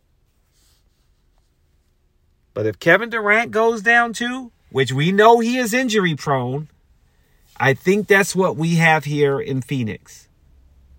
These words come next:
A season that will be riddled with injuries and is starting already. Now, I wanna think on the bright side. On the bright side, what I wanna say is,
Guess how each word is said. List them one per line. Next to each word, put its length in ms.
A 120
season 640
that 200
will 160
be 220
riddled 500
with 200
injuries 500
and 140
is 100
starting 400
already. 540
Now, 460
I 160
wanna 240
think 320
on 80
the 80
bright 300
side. 380
On 180
the 100
bright 340
side, 400
what 120
I 180
wanna 300
say 360
is, 580